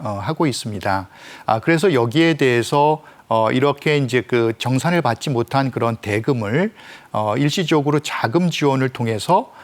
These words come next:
어, 이러한 그 자금난을 해소를 해주는 건데요. 어, 이, 이, 여기에 대해서, 어, 그 소상공인진흥공단 또는 중소기업진흥공단, 아, 그다음에 기업은행과,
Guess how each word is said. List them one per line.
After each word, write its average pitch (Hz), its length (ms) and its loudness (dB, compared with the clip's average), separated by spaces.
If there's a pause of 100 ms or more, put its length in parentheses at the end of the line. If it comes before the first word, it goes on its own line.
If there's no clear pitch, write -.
(180)
어, 107 200 0
이러한 123 280 0
그 110 160 -2
자금난을 120 640 -2
해소를 190 380 0
해주는 151 340 0
건데요. 110 460 -2 (540)
어, 117 280 4
이, 151 220 2
이, 185 380 2
여기에 165 420 4
대해서, 160 720 2
어, 113 460 2
그 131 120 0
소상공인진흥공단 143 1200 0
또는 135 180 -2
중소기업진흥공단, 123 1300 -2 (380)
아, 110 140 2
그다음에 120 640 2
기업은행과, 131 1080 2